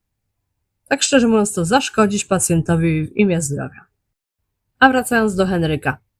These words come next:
Pod koniec lat trzydziestych Henryk staje się już totalnie nie do zniesienia.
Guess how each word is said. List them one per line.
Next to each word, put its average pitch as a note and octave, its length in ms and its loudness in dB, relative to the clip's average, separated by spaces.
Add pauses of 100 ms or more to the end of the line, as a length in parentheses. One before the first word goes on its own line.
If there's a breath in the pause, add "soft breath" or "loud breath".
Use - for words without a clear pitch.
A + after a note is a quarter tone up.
(400)
Pod - 160 -4
koniec C4+ 340 2
lat A3 240 -2
trzydziestych G3+ 680 0
Henryk G3 480 0
staje F#3+ 380 0
się - 120 -4
już - 360 -6
totalnie G3 520 0
nie F3+ 140 0
do E3 140 -2
zniesienia. C#3+ 480 -4